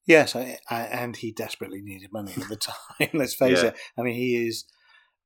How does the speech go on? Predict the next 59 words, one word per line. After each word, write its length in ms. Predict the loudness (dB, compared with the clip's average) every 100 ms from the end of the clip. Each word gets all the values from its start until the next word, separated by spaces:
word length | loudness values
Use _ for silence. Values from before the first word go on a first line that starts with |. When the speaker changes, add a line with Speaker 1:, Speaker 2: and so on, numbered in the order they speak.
| -8
Speaker 1:
releasing 480 | 0 4 4 4 4
One 140 | 2
from 180 | 0 -4
the 80 | -2
Heart 280 | -4 -6 -8
at 60 | -10
this 140 | -12
point, 360 | -10 -10 -12 -12
which 320 | -10 -10 -10 -14
is 80 | -14
going 360 | -14 -14 -16
to 180 | -18 -18 -10
go 160 | -10 -8
on 120 | -14
to 80 | -16
be 120 | -18
one 140 | -18
of 60 | -20
the 280 | _ -14 -12
big 220 | -10 -10
flops. 680 | -12 -12 -16 -20 _ -14 -14 _ -10
Speaker 2:
It 60 | 0
loses 260 | 0 2 0
about 240 | 0 0
thirty 260 | -2 -4 -6
million 260 | -8 -8 -4
quid, 160 | -4 -4
doesn't 200 | -14 -14
it? 100 | -6
Speaker 1:
Yeah, 220 | -2 -2 -6
which 220 | -8 0
Speaker 2:
Plus 240 | 2 2
marketing. 540 | 2 0 0 -10 -12 -8
Speaker 1:
which 200 | -6 -2
no 100 | -2
one 120 | -2
can 140 | -4 -8
lose 220 | -8 -8
now, 300 | -8 -6 -8
let 160 | -8 -8
alone 240 | -8 -14 -10
Speaker 2:
No. 220 | 0 0
Speaker 1:
back 80 | 0
then 220 | -2 -2 -6
when 120 | -20
it 80 | -20
was, 220 | -16 -16 -16 _ -12
you 100 | -12
know, 120 | -12 _ _ _ -6
compar-, 260 | 2 4 4
it's 120 | 0
compared, 360 | 4 4 4 0
it's 140 | 0
a 60 | 2
hundred 220 | 0 -4
million 200 | -8 -12
dollar 200 | -14 -14
movie 240 | -18 -20 -20
th-, 180 | -20 -20